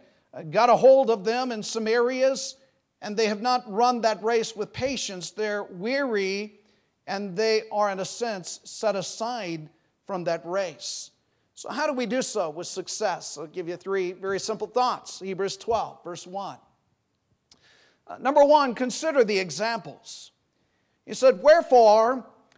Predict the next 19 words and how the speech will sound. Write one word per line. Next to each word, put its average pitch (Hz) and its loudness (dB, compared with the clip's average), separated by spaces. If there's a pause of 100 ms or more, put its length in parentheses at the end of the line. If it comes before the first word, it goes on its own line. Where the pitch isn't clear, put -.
(120)
seeing 311 0
we 247 0
also 247 6
are 233 2
compassed 254 -2
about 226 0
with 196 -4
so 190 -4
great 233 -4 (120)
a 202 -2
cloud 240 0 (160)
of 185 -4
witnesses." 185 -8 (640)
He's 147 -14
giving 302 0
this 262 6
in 226 -6
the 208 2
context 214 -4